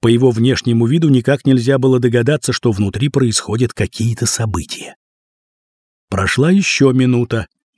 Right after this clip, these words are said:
и вдруг тир вздрогнул. Так всем телом вздрагивает корова,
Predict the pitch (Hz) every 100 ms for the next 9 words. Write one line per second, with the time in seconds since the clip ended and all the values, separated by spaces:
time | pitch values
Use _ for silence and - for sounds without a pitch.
0 | _ _ _ _ - 110 98 92 143 190
1 | - - 156 175 110 104 101 123 160 113
2 | 101 76 - _ _ _ _ _ _ _
3 | _ _ 123 117 - - 113 110 117 117
4 | 110 92 87 113 107 104 98 - - 104
5 | 131 120